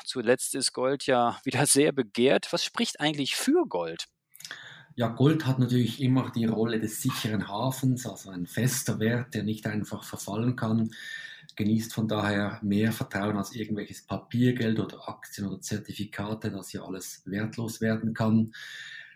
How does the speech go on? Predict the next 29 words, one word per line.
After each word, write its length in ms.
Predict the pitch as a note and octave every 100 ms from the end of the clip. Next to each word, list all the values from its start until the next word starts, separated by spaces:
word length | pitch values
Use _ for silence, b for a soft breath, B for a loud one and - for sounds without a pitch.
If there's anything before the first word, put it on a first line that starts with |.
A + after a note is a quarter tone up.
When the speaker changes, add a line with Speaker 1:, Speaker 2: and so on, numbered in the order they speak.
| B _
Speaker 2:
Beim 220 | A#2 A#2
Gold, 600 | A#2+ B2 D#3+ D#3+ - C#3+
zumindest 480 | - B2+ B2 A#2+ -
wenn 140 | B2 A2+
man 180 | A2
es 140 | G2+ -
physisch 580 | - C3 D#3+ E3+ - -
besitzt, 560 | C#3+ C#3 C3 - -
kann 180 | - A2+
man 140 | A2+
also 240 | A2 G#2+ G#2+
nicht 280 | A2 A2 -
irgendeinen 760 | A2+ A2+ G#2 G#2 G2+ G2 G2 -
Schuldner 500 | - B2+ C3+ C3+ A#2
haben, 320 | A#2 - A2
der 220 | G#2 G2+
insolvent 840 | A#2 D3+ D3 C3+ B2+ B2 C3 - -
werden 340 | A#2+ A#2 A#2
kann. 400 | - A#2 A#2+ A#2+ B B B -
Und 240 | G#2+ -
darum 320 | A2 A2 B2
verhält 400 | - G2+ G2+ G2+
sich 160 | - -
der 140 | G#2
Goldpreis 760 | - G2+ A2 - - G#2 G#2+ G#2
eben 320 | G#2 G#2 - F#2+
auch 260 | G2 -
meist 520 | G2+ F#2+ G#2+ G#2+ -
invers, 800 | - G2+ F#2+ G2+ A#2 - - -